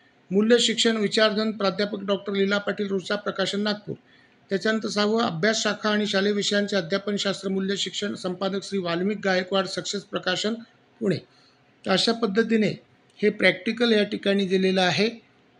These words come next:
या प्रॅक्टिकलचा मार्गदर्शनाचा लाभ घ्या, तुमच्या प्राध्यापकाचं मार्गदर्शन घ्या आणि संबंधित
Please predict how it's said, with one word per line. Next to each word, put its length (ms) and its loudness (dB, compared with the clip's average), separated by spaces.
या 140 6
प्रॅक्टिकलचा 1000 2
मार्गदर्शनाचा 960 0
लाभ 300 4
घ्या, 240 2
तुमच्या 300 2
प्राध्यापकाचं 840 0
मार्गदर्शन 720 0
घ्या 220 2
आणि 320 0
संबंधित 500 0